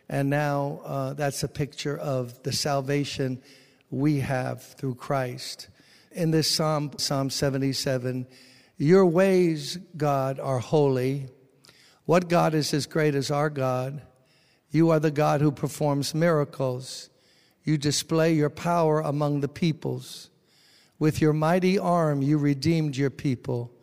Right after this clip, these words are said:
the descendants of Jacob and Joseph." So they're celebrating all that God has done. And then it goes on to say, "The waters saw you." This is poetic language.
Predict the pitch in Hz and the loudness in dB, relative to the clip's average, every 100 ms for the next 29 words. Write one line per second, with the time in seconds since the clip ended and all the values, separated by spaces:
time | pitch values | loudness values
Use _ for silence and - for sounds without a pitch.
0 | _ _ _ _ - 139 139 - 160 156 | _ _ _ _ -8 -2 0 2 2 2
1 | 151 147 143 - - _ _ _ _ 139 | 0 -2 -4 -8 -10 _ _ _ _ -4
2 | 131 131 147 143 151 123 135 127 143 135 | -4 0 0 2 -2 -4 -4 -2 0 0
3 | - 131 - 156 143 139 - 196 180 160 | -2 -6 -2 0 0 0 0 2 2 2
4 | 151 147 160 156 147 143 143 135 131 120 | 0 0 0 0 0 -2 -2 -2 -2 -2
5 | 131 - 143 123 120 120 _ _ - _ | -6 -4 -4 -4 -6 -14 _ _ -20 _
6 | _ _ - 165 196 214 180 151 160 156 | _ _ -8 0 2 4 2 2 2 0
7 | 147 143 - 143 139 139 151 147 - _ | -2 -4 -2 -2 0 0 -2 -6 -12 _
8 | _ _ 147 151 160 202 233 226 190 - | _ _ 4 4 6 6 6 2 2 0
9 | - 202 175 147 131 151 160 160 - - | 2 2 2 2 2 2 0 -2 -4 2
10 | 156 156 156 147 147 143 131 127 135 - | 4 4 0 -4 -4 -2 -2 -6 -10 -14